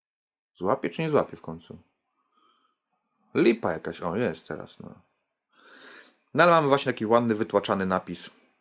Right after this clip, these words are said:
Oczywiście to jest naklejka, zrywamy, naklejamy. Także bardzo łatwe w użyciu, słuchajcie, narzędzie. Tak jak powiedziałem, możemy sobie zmieniać kolory. Mamy tych kolorów tutaj całkiem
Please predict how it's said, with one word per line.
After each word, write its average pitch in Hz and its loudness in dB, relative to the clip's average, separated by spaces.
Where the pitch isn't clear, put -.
Oczywiście 110 -6
to 113 -2
jest 107 -2
naklejka, 113 0
zrywamy, 92 0
naklejamy. 98 -2
Także 127 -2
bardzo 135 2
łatwe 127 4
w 104 -8
użyciu, 117 -6
słuchajcie, 107 -4
narzędzie. 104 -2
Tak - 0
jak 120 -4
powiedziałem, 117 2
możemy 113 2
sobie 110 -6
zmieniać 110 -4
kolory. 107 2
Mamy 120 -2
tych 110 -12
kolorów 117 4
tutaj 107 -4
całkiem 120 -2